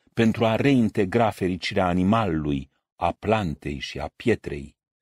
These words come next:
despre conștiință ca rană crestată în trupul universului. Conștiința e mai mult decât așchia, ea este pumnalul din carne.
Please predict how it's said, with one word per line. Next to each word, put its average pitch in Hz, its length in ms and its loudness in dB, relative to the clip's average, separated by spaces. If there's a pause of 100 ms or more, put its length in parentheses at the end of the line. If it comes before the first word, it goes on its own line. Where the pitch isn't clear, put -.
(140)
despre 123 340 0
conștiință 113 920 0
ca 90 200 -2
rană 92 480 2
crestată 92 640 -4
în 80 100 -2
trupul 82 340 -8
universului. 80 840 -6 (440)
Conștiința 87 680 -2
e 87 60 -2
mai 85 180 -2
mult 101 220 -2
decât 82 300 -10
așchia, 76 640 -6 (220)
ea - 140 0
este - 260 0
pumnalul 80 800 0
din 65 220 -6
carne. - 640 -8